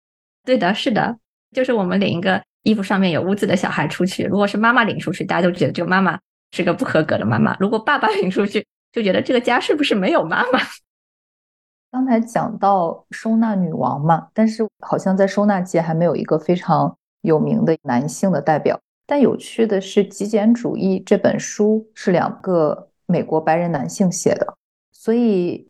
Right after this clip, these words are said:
Speaker 2: 这两个东西之间的关系又是什么呢？收纳整理和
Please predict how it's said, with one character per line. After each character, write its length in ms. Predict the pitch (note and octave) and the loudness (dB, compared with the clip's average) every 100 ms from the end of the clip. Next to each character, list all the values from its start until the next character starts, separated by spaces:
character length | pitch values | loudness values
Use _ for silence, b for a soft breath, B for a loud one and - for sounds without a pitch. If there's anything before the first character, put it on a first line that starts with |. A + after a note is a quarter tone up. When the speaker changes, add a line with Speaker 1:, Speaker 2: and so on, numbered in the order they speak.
| _ | _
Speaker 2:
这 180 | - C#4 | -2 0
两 180 | G#3 D#3 | 0 -2
个 120 | E3+ | -2
东 160 | F#3 | -2
西 120 | F#3+ F#3 | -2 -2
之 140 | F#3+ | -2
间 100 | F#3+ | -2
的 80 | F#3+ | -2
关 300 | F3+ F#3+ F#3+ | 0 0 -2
系 220 | - F3 | -2 0
又 100 | F3 | 0
是 160 | - E3+ | 0 0
什 180 | - | 0
么 140 | - - | -2 0
呢？ 220 | D#2 F3 | 0 0
收 240 | - B3 | 0 0
纳 180 | C4+ C4 | 2 2
整 400 | G#3+ F3 D#3+ G3+ | 0 -4 0 2
理 420 | A#3+ D#3+ - - - | 2 0 -6 -10 -12
和 640 | - F3+ F3 F3+ G3 - | -6 0 2 2 -2 -6